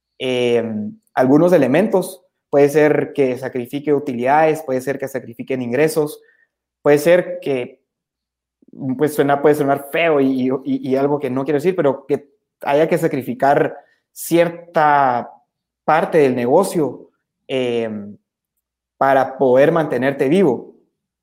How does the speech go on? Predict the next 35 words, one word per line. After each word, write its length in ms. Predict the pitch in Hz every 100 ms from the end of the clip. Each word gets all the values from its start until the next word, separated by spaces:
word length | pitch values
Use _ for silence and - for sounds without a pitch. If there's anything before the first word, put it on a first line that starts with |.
| _ _ _ _
Entonces 240 | _ 156
recuerda 260 | 143 156 170
que 100 | 170
en, 240 | 160 160 -
en 100 | 151
el 120 | 135
juego 240 | 127 151 165
infinito 560 | 190 156 135 165 175
lo 160 | 156 147
que 100 | 135
uno 400 | 127 151 165 160
quiere, 580 | - 160 165 165 160 - _ _
eh, 320 | 131 120 117 131
es 260 | 135 139
mantenerse 800 | 147 131 131 123 117 131 135 147
de 100 | 139
manera 260 | 117 117 139
indefinida, 840 | 147 143 139 120 151 160 170 - _ _ _ _ _
eh, 580 | 127 117 113 110 110 110
en 160 | 131 123
el 100 | 113
juego. 380 | - 151 117 - - _ _
Entonces, 260 | - 160
si 100 | 175
tenés 300 | 165 135 170
que 140 | 196 185
acortar 600 | 151 143 127 170 151 127
de 100 | 123
manera, 560 | 117 120 143 156 151 - - _ _ _ _
eh, 360 | 127 120 120
a 140 | 123 120
corto 360 | 160 170 170
plazo 440 | 160 160 160 113 -
ciertos 400 | - 151 147 160
elementos, 640 | 156 123 151 170 180 -